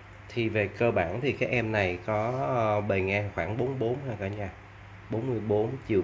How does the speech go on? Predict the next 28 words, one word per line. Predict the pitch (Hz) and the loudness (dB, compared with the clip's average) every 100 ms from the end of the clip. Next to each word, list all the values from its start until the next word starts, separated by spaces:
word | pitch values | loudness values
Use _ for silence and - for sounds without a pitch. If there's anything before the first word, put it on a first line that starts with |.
| - | 2
cao | 104 101 95 | 0 2 0
thì | 101 92 85 | 0 0 0
được | 87 80 - | -2 -4 -4
khoảng | 85 113 | -4 0
gần | 107 90 | 0 0
mười | 90 87 87 | -2 -2 0
ba. | 95 104 101 - - - - - - - - - | 2 2 0 -6 -16 -16 -16 -16 -16 -16 -16 -6
Thì | 98 90 | -2 0
độ | 87 92 | -2 -4
sâu, | - 110 104 98 - | 0 0 0 -2 -8
độ | 95 82 | -6 -4
sâu | 85 104 101 | -2 0 0
gần | 95 90 85 | 0 -2 0
bốn | 110 | 0
mươi | 131 110 | 0 0
hai. | 104 107 104 - - - - - - - | 0 0 0 -4 -16 -18 -18 -18 -14 -4
Rồi, | 104 95 - | -2 -4 -4
toàn | 101 101 95 | 0 0 0
thân | 113 107 | 0 0
em | 107 | 0
nó | 107 127 | 0 0
được | 113 - | -2 -2
mạ | 95 90 | 0 2
đồng | 95 90 90 | 2 0 -2
ha | 101 | -2
cả | 98 | -2
nhà | 104 98 95 | -2 -4 -4
ha. | 101 | -6